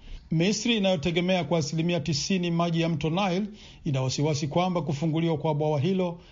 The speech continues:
kutaathiri kiwango cha maji katika mto huo. Ethiopia ilijiondoa katika mazungumzo yaliyokuwa yanasimamiwa na Marekani kuhusu bwawa hilo. Ethiopia iliishtumu Marekani kwa kukiuka jukumu lake kama mpatanishi asiyeegemea upande wowote,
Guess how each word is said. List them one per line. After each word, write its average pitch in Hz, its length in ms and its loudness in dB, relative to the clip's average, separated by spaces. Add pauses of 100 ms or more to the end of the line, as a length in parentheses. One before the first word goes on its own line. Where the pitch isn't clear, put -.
(120)
kutaathiri 175 680 0
kiwango 170 420 0
cha 165 180 0
maji 180 320 2
katika 185 300 -2
mto 165 260 0
huo. 131 360 -2 (280)
Ethiopia 190 540 2
ilijiondoa 175 520 2
katika 160 240 -2
mazungumzo 165 680 0
yaliyokuwa 127 440 -2
yanasimamiwa 156 540 0
na 135 80 0
Marekani 170 600 0 (300)
kuhusu 175 400 0
bwawa 165 240 2
hilo. 127 340 -2 (460)
Ethiopia 160 480 2
iliishtumu 156 400 2
Marekani 160 540 0
kwa 165 140 0
kukiuka 165 520 0
jukumu 156 320 0
lake 190 460 0
kama 165 260 0
mpatanishi 139 760 0 (400)
asiyeegemea 165 640 2
upande 160 320 0
wowote, 156 520 -2